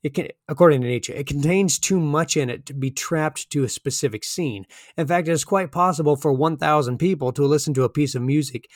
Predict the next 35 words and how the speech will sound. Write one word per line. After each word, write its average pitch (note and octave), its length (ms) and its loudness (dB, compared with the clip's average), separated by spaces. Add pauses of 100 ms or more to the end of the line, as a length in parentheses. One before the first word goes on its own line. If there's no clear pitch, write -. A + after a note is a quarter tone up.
(180)
and C#3+ 120 0
there C#3+ 120 2
be C3+ 220 2
a A#2+ 100 -8
thousand C#3+ 640 0
different C3 400 -2
images C#3+ 560 -4 (220)
or C#3 120 -2
bits E3 380 -2
of D#3 80 0
activity C#3+ 520 0
or A2 80 0
scenes D3 680 0
that A#2+ 140 -2
appear C3 340 -2
in A#2 80 -4
their G#2+ 100 -8
minds. G#2 480 -10 (580)
And D3 160 2
one F#3+ 200 2
of F#3+ 120 0
those C#3+ 300 4
images A2 560 -6
or B2+ 140 -8
scenes, C3 720 -4 (1700)
eh, D#3+ 120 -4 (200)
sorry, C3+ 260 0
none D#3 300 2
of D#3 120 0
those A#2 200 -2
images G#2+ 380 -6
or G2+ 40 -6
scenes G#2+ 360 -10
is A2+ 180 -12
wrong. A#2 480 -6